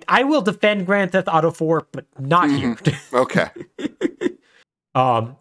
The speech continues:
Speaker 1: and also not vigorously.
Speaker 2: <laughs> I've never played it. It, I've seen it, and it looks fun but troubled.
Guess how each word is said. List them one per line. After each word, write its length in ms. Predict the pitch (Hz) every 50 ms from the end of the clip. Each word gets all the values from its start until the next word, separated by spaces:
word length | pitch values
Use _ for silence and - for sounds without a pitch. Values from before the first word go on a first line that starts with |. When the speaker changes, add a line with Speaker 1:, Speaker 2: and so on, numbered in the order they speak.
| _ -
Speaker 1:
and 80 | 139
also 240 | 147 156 151 - 147
not 240 | 131 143 160 135 107
vigorously. 640 | 131 120 110 95 92 90 - - 95 90 87 - _ _ _
Speaker 2:
<laughs> 1080 | - 135 127 139 135 127 - 160 147 - - - _ _ - - - _ _ - - -
I've 220 | 131 143 156 151
never 320 | 151 151 147 151 147 151 139
played 440 | - - - 131 131 135 147 147 175
it. 200 | 185 196 185 - _ _
It, 220 | 143 139 - - _ _ _ _
I've 280 | - 139 135 127 117 -
seen 500 | - - - - - 135 135 135 147 160
it, 180 | 175 - 170 - -
and 180 | 139 131 117
it 240 | 123 107 139 135 131
looks 480 | 120 107 110 127 135 131 - - - -
fun 680 | - - - _ - 123 120 123 120 117 113 110 107
but 240 | 90 - 101 - -
troubled. 520 | - - 110 95 92 87 73 - - -